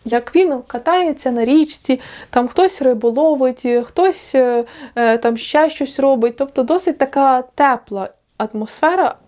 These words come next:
а сніг з'являється зовсім-зовсім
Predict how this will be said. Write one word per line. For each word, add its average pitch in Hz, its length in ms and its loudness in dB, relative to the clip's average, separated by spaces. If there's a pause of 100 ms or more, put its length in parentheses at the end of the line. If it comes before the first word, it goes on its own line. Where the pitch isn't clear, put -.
(220)
а 226 160 -2
сніг 453 540 0 (340)
з'являється 277 760 0
зовсім-зовсім 311 920 -4